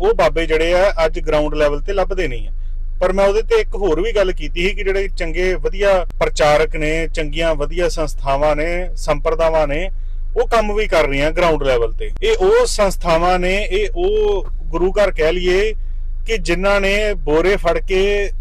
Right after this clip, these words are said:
ਪਿੰਡਾਂ ਦੇ ਵਿੱਚ ਗ੍ਰਾਹੀ ਤੇ ਨਹੀਂ ਕੀਤੀ, ਪਰ ਅੱਜ ਬੋਰੇ ਮੋਢਿਆਂ ਤੇ ਰੱਖ ਕੇ ਪਿੰਡਾਂ ਦੇ ਵਿੱਚ ਵੰਡ ਜ਼ਰੂਰ ਰਹੇ ਆ।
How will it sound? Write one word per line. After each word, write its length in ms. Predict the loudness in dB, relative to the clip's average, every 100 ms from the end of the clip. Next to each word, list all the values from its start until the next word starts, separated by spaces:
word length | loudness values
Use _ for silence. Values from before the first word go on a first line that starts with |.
| -4
ਪਿੰਡਾਂ 300 | -4 0 2
ਦੇ 60 | 2
ਵਿੱਚ 160 | -2 -2
ਗ੍ਰਾਹੀ 360 | 2 2 2
ਤੇ 120 | 0
ਨਹੀਂ 160 | -2 -2
ਕੀਤੀ, 420 | -2 -4 -4 -4 -4 -4 -4 0
ਪਰ 160 | 2 2 4 2
ਅੱਜ 160 | 2
ਬੋਰੇ 540 | 0 2 2 4 4 4
ਮੋਢਿਆਂ 440 | 2 2 2 4
ਤੇ 160 | 4 4
ਰੱਖ 260 | 4 2
ਕੇ 400 | 0 4 4 2 0 -2
ਪਿੰਡਾਂ 300 | 2 4 4
ਦੇ 60 |
ਵਿੱਚ 160 | 2 0
ਵੰਡ 360 | 0 0 2
ਜ਼ਰੂਰ 340 | 2 2 2 4
ਰਹੇ 220 | 4
ਆ। 100 | 2